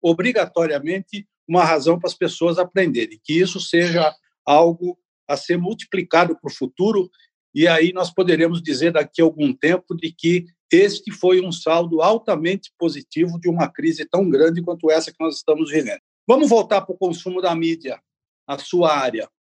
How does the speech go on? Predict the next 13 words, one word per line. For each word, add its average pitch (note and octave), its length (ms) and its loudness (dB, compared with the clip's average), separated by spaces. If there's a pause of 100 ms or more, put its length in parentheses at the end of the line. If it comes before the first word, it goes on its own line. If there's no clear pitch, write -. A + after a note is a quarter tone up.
Os D#3+ 400 4
dados F#3+ 460 2
mostram, D3+ 460 2
o - 20 -4
Kantar C#3 420 2
mostra D3 460 0
o - 60 -2
quanto F3+ 300 0
que - 180 -20
cresceu F3 680 2 (140)
a C3 160 -4
assistência E3 800 -2
média E3 600 0